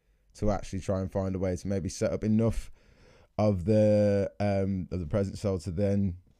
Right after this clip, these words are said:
do something. Well, well, let's, let's go through. So, uh, once the M R N A vaccine is injected, uh, it enters the cells and tells them to create antigens. These antigens are recognized by the immune system and help it to prepare to fight off coronavirus.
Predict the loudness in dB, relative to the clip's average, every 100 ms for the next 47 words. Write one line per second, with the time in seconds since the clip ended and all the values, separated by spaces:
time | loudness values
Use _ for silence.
0 | _ _ _ -8 -6 -2 0 0 2 0
1 | -2 -4 -4 -2 -6 -6 -6 -4 -2 -2
2 | -2 -2 -4 -16 -8 0 2 4 2 2
3 | 2 4 2 2 2 0 -2 -2 -2 0
4 | -2 0 -2 -2 -6 -6 -14 -20 -16 -2
5 | 0 2 2 0 0 0 -4 -6 0 4
6 | 6 4 2 -4 -6 -6 -2 0 0 0
7 | -4 -6 -4 -2 0 -2 -6 -6 -8 -8
8 | -10 -16 _ -20 _ 0 0 2 -2 0
9 | 0 0 0 0 0 -2 -2 -2 -2 0
10 | -2 -2 -6 -8 -8 -8 -6 -4 -2 -2
11 | -4 -6 -10 4 4 4 -4 -8 -6 -6
12 | -8 -8 -6 -4 -2 -2 -2 -10